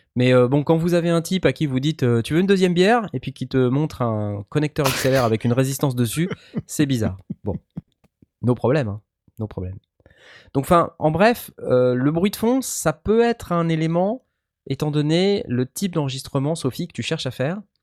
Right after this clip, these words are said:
Speaker 1: parce que, euh, voilà, des instruments qui n'ont pas forcément une puissance acoustique très importante ou qui peuvent parfois avoir beaucoup de dynamique, bah déjà, euh, ça veut dire qu'il faut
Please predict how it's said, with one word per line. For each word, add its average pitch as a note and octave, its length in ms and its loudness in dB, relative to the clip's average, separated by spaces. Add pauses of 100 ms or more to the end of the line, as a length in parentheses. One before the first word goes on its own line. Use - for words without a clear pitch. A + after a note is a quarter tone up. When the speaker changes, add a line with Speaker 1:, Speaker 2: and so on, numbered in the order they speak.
(640)
Speaker 1:
parce B2 220 -2
que, D#3 120 0
euh, B2 580 4
voilà, A2 280 0
des G#2+ 160 -6
instruments B2 400 -4
qui - 160 -10
n'ont A2 160 -4
pas C3+ 180 0
forcément B2 420 -6
une A#2 80 -2
puissance A#2+ 360 -8
acoustique B2 400 -10
très C#3+ 220 -2
importante D#3 520 -2
ou A#2 60 -12
qui A#2+ 140 -8
peuvent - 220 -4
parfois C#3+ 380 -2
avoir A#2+ 240 -2
beaucoup G#3 400 -2
de E3+ 100 -8
dynamique, D#3 600 -4 (500)
bah A#2+ 100 2
déjà, D#3+ 420 4
euh, B2 280 2
ça B2+ 160 -4
veut B2+ 60 -2
dire C#3+ 140 -4
qu'il - 160 -8
faut C3 540 0